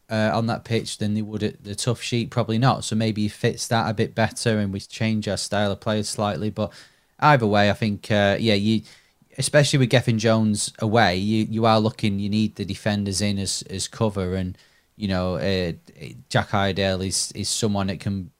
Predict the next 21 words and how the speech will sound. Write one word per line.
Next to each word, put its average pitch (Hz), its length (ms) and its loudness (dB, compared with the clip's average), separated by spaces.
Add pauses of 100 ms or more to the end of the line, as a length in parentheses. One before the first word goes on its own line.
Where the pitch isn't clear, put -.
he's, - 360 -6
he 113 100 -8
can 101 180 -6
play 110 220 0
across 107 380 -4
the 95 80 -8
back, 110 260 0
really. 98 320 -6
Maybe 113 320 0
not 110 200 0
on 101 120 -2
the 107 140 2
other 139 100 2
s-, - 160 0
on 104 220 0
the 107 100 4
other 123 200 2
wing, 92 340 -4
but 104 220 -2 (420)
definitely 107 400 0
in, 98 220 -6